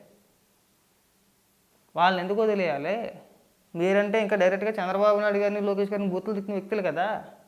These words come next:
అల్లు అర్జున్ గారు ఏ రోజు కూడా నోరు తెరిచి రాజకీయాల గురించి మాట్లాడలేదు,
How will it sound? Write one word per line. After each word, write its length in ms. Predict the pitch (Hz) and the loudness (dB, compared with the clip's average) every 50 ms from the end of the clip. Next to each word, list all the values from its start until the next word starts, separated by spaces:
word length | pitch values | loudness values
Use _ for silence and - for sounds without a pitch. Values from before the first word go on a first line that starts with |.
| _ _ _ _ _ _ _ _ _ _ _ _ _ _ _ _ _ _ _ _ _ _ - - | _ _ _ _ _ _ _ _ _ _ _ _ _ _ _ _ _ _ _ _ _ _ -10 -8
అల్లు 160 | 139 147 170 | -4 0 2
అర్జున్ 240 | 190 190 180 196 202 | 2 2 2 2 2
గారు 140 | 214 208 | 2 4
ఏ 100 | 196 190 | 4 4
రోజు 260 | 196 202 208 202 196 208 | 4 4 2 2 2 2
కూడా 220 | 196 202 202 214 | 2 2 2 2
నోరు 260 | 220 202 190 196 196 | 2 0 0 0 0
తెరిచి 180 | 208 214 202 214 | 0 0 2 2
రాజకీయాల 380 | 202 196 196 190 196 214 208 | 2 2 2 2 0 0 0
గురించి 220 | 208 208 214 220 220 | 0 0 -2 -2 0
మాట్లాడలేదు, 420 | 214 214 208 214 220 220 220 220 | 0 0 2 4 4 2 2 0